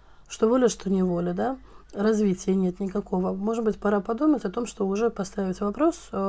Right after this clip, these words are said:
а кто в доме хозяин, либо, э, для себя, что вы хотите быть всё-таки счастливой, а не вот какое-то при-, приспособление, быть реально мобильной и ни, ни от кого, может быть, независимой, да, ни от, м,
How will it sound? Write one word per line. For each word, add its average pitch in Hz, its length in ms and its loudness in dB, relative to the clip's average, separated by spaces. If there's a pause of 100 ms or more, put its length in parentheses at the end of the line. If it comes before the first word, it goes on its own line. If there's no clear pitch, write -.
(220)
а 202 40 -4
кто 269 180 -4
в 226 60 0
доме 233 180 2
хозяин, 196 380 0
либо, 226 300 0 (640)
э, 202 140 0
для 202 120 2
себя, 196 280 -2
что - 180 -6
вы 196 80 -2
хотите 190 560 -4 (280)
быть 190 400 -2
всё-таки 190 580 -6 (460)
счастливой, - 640 -2 (540)
а 226 200 4
не 208 600 2
вот 202 260 -6
какое-то - 300 -8
при-, 190 180 -6 (180)
приспособление, 196 1000 2 (140)
быть 196 400 0
реально 214 400 4
мобильной 220 600 2
и 202 440 2 (800)
ни, 190 260 0
ни 196 140 0
от 185 80 -6
кого, 196 200 -2
может 185 200 0
быть, 180 140 -4
независимой, 196 800 0
да, 190 180 -2
ни 185 160 0
от, 185 120 -4 (200)
м, 190 340 -4